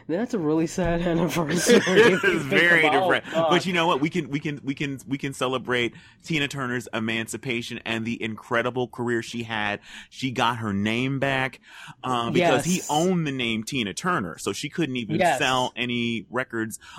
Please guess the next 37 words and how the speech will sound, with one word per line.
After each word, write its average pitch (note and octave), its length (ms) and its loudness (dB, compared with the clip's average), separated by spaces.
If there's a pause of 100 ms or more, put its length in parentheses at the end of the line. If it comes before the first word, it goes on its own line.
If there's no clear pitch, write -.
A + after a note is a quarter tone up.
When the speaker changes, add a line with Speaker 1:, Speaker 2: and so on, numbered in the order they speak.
Speaker 2:
under B2 200 0
the B2 80 -4
name A#2+ 240 -2
that A2+ 140 -2
the A2+ 80 -4
public G#2+ 340 -4
knew D3 180 -2
her D3+ 140 0
at. C#3 240 -4
Uh, A#2+ 160 -4
she B2+ 180 -10
got B2+ 240 2
her F#3+ 80 -2
name F#3 300 -2
back. E3+ 240 -4
That's - 240 -4
all C3+ 180 2
she - 140 -10
left E3 160 -4
the D#3 80 -6
marriage D#3 340 -4
with. D3+ 200 -2 (360)
She - 200 -6
went C#3+ 220 -4
on C3+ 220 -2
to C#3+ 100 -8
have B2+ 300 -4
a B2 180 -2
phenomenal C#3 1000 0
career F#2+ 540 -2 (380)
and A#2+ 240 -2
is G#2+ 100 -6
still D3+ 420 -2
beloved. C3 680 -2
And G#2 400 -4
as A2 200 -2
I, A2+ 180 0